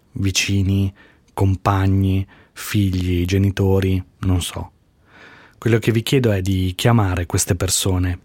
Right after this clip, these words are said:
e di dire loro grazie per esserci stati. Subito, eh, che poi magari muoiono o morite voi e non gliel'avete detto.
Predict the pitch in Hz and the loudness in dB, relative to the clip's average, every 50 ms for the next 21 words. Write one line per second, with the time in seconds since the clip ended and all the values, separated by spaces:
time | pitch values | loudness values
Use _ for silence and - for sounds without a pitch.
0 | - _ - - 101 101 98 92 95 95 95 92 92 95 92 87 90 90 90 90 | -20 _ -8 -6 -2 -2 -2 0 0 0 0 0 -2 -2 -4 -6 -6 -6 -6 -2
1 | 92 92 92 95 92 92 92 - 92 - - - - - 92 82 - - - - | -2 0 0 0 -2 -2 -2 -4 -4 -6 -4 -4 -2 -2 -2 -4 -6 -10 -20 -20
2 | - - _ _ - 107 101 98 85 - - 98 - - - 101 - - - 90 | -20 -20 _ _ 0 2 2 2 0 0 -2 -2 -2 -2 -4 -4 -4 -4 -6 -6
3 | 85 87 - - 92 - _ _ _ _ _ _ _ _ _ - - - - 123 | -6 -6 -8 -8 -10 -10 _ _ _ _ _ _ _ _ _ -8 -4 -2 0 0
4 | 107 95 95 - 95 98 110 107 92 82 _ - - 95 - 104 98 98 101 98 | 0 0 0 0 0 0 0 0 -2 -4 _ -10 -8 -2 0 2 2 2 2 2
5 | 104 95 90 82 87 92 98 101 110 123 139 135 135 135 139 143 151 143 - - | 2 0 0 0 0 2 4 4 4 4 4 4 4 4 4 4 2 2 -2 -10
6 | - _ - - 101 101 98 98 98 92 - 117 117 113 101 98 107 110 117 - | -20 _ -6 -2 0 2 2 2 0 2 2 2 2 4 2 2 2 2 0 -2
7 | - - 104 104 98 95 95 95 95 98 101 - 107 95 92 90 90 - - - | -2 -2 0 0 2 0 0 0 0 0 0 0 0 -2 -2 -2 -2 -4 -2 -2
8 | 92 90 | -2 -2